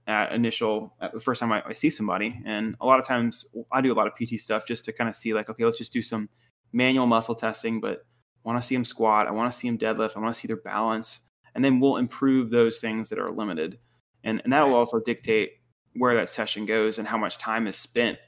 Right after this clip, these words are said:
in a specific thing. If if somebody's very limited, uh, flexibility, range of motion stuff, then we're gonna do more tempo stuff. We're gonna do full range of motion tempo work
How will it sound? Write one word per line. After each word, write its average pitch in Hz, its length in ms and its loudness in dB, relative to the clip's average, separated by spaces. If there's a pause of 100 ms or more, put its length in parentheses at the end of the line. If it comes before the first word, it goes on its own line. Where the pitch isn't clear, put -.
(100)
in - 240 -8 (100)
a - 40 -8
specific 113 460 -6
thing. 117 300 0
If - 180 -12 (380)
if 120 100 -6
somebody's 143 540 4
very 127 380 2
limited, 123 520 4 (140)
uh, 98 200 -4
flexibility, 117 720 2
range 117 240 2
of 117 60 0
motion 123 280 2
stuff, 104 320 0
then 117 100 -2
we're 131 100 2
gonna 156 120 0
do 143 300 2 (320)
more 139 160 -2
tempo 151 360 0
stuff. - 440 -6
We're 113 80 -4
gonna 120 160 0
do 131 320 2
full 131 280 0
range 127 240 0
of 123 60 -4
motion 123 300 0
tempo 127 340 2
work 101 300 -2